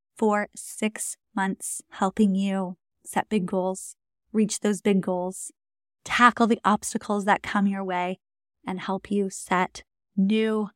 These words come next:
levels of success in your food business and in your life that you haven't had before. And I'm so honored to get to work alongside you to make that possible. And remember, if you join before end of day Monday, you're also going to get a free ticket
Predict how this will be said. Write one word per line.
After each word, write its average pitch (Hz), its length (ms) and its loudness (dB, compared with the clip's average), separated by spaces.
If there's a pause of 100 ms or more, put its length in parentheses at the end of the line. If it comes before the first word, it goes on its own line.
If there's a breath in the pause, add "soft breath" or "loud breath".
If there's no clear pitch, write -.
(100)
levels 196 460 -2
of - 140 -6
success - 500 -4
in 190 100 -4
your 196 140 -2
food 196 260 0
business 190 380 -4
and 185 120 -6
in 202 60 -4
your 269 140 2
life 180 520 0 (580)
that 202 120 2
you 202 100 2
haven't 190 220 -2
had 185 440 -4 (160)
before. 185 540 -6 (500)
And 196 120 6
I'm 196 200 0
so - 320 -2
honored 190 280 -4
to - 80 -16
get - 120 -6
to - 100 -8
work 185 160 -4
alongside 180 460 -4
you 180 100 0
to - 180 -8
make 185 140 -4
that - 160 0
possible. - 540 -2 (680)
And 214 120 0
remember, 254 500 10
if 247 240 4
you 247 120 8
join 262 680 4 (420)
before 214 340 0
end 214 160 2
of 208 120 -2
day 202 180 0 (340)
Monday, 208 600 2
you're 202 220 2
also 247 420 4
going 240 160 2
to 233 40 0
get 226 140 4
a 214 40 2
free 208 220 -2
ticket - 580 -4